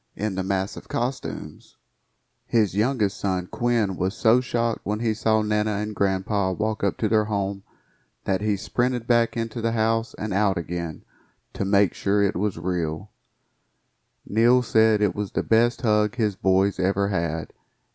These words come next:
and a memory they would never forget. They are the best grandparents in Leeds. They're simply fantastic. Well, I thoroughly enjoyed this story.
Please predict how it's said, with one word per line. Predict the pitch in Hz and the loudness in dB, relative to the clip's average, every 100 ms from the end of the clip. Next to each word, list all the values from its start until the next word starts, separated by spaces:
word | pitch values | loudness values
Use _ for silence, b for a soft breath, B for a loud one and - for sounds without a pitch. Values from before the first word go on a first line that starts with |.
| - | -6
and | 92 | -2
a | 87 | 0
memory | 98 104 107 107 104 - | 0 0 0 -2 -4 -2
they | 92 87 | 0 2
would | 82 80 | 0 -2
never | 95 101 101 | 0 2 0
forget. | - 101 92 87 82 69 _ _ _ _ _ _ _ _ _ _ _ _ _ _ _ - | 0 -4 -2 -2 -2 -4 _ _ _ _ _ _ _ _ _ _ _ _ _ _ _ 2
They | 113 98 | 4 6
are | 92 | 4
the | 87 87 | 0 0
best | 107 113 113 | 2 2 0
grandparents | - 110 117 110 117 117 110 - | 0 0 0 0 0 0 -2 -2
in | 117 110 101 | -2 0 0
Leeds. | 95 87 82 - - _ _ _ _ _ | 0 -2 -6 -12 -20 _ _ _ _ _
They're | - 101 95 | 0 2 2
simply | - 117 113 107 113 | 0 0 0 0 -2
fantastic. | - 104 107 107 107 92 95 - 82 - _ _ _ _ _ _ _ _ _ _ _ _ _ _ _ _ _ _ _ _ _ _ _ _ _ | 0 0 0 -2 0 0 -2 -6 -8 -10 _ _ _ _ _ _ _ _ _ _ _ _ _ _ _ _ _ _ _ _ _ _ _ _ _
Well, | - 127 | 0 2
I | 143 | 2
thoroughly | - 107 98 92 95 | 2 0 2 0 -2
enjoyed | 95 98 92 90 | -2 -2 0 0
this | 98 95 | -2 -4
story. | - 101 104 101 | -2 -2 -2 -4